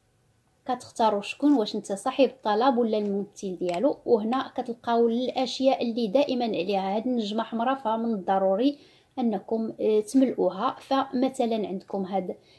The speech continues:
ليدونتيفيكاتور اونيك دو كليون،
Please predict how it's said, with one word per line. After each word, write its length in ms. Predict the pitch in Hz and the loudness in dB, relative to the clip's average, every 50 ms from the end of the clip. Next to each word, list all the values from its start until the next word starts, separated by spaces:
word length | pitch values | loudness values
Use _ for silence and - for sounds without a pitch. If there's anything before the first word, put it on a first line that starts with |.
| _ _ - | _ _ -2
ليدونتيفيكاتور 1120 | 220 233 240 220 190 226 233 226 - - - - - - - 196 196 - - 202 190 185 - - | 2 4 4 4 4 0 -2 -4 -8 -12 -14 -14 -16 -8 -8 -8 -8 -4 -4 -4 -4 -4 -2 -2
اونيك 420 | 233 226 214 208 208 - - - _ - | -2 0 0 -2 -4 -8 -16 -20 _ -16
دو 160 | 196 180 202 - - - | -12 -12 -12 -14 -12 -10
كليون، 420 | 196 196 190 196 233 277 302 311 | -10 -8 -2 0 2 2 2 2